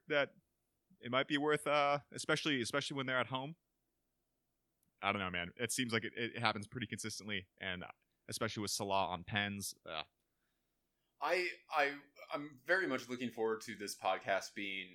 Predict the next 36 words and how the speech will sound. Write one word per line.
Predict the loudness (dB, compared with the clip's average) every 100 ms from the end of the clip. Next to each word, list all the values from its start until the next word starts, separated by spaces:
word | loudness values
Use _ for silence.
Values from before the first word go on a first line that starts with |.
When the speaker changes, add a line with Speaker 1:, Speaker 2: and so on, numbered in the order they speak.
| -10
Speaker 2:
in | -6 -6
a |
year | -6 -4 -4
or | -4
so. | 2 4 4 2 -6 _ _ -6
We | -2 0
just | -2 -4 -2
bring | -2 0
up | -4
the | -4
same | -6 -2 -2 -4 -8
five | 0 2 4 0 -2
bets | 2 2 2 -4 -10 -12 _ -6
Speaker 1:
Yeah. | 2 4
Speaker 2:
for | 8
a | 8
half | 8 6 4
unit | 4 4 4
Speaker 1:
<laughs> | 4
Speaker 2:
each, | 2 2 -4 -4 -10 _ _ _ 2
and | 4
then | 6 4 2
we | 0
just, | 0 2
like, | 4 2
close | 4 2 4 2
the |
laptops | 6 6 6 4 2 2
and |
be | 0
like, | 2
"That's | 4 4 4
the | 0 2
episode." | 2 0 2 4 2 0 -6
And | 0
then | 4 4 0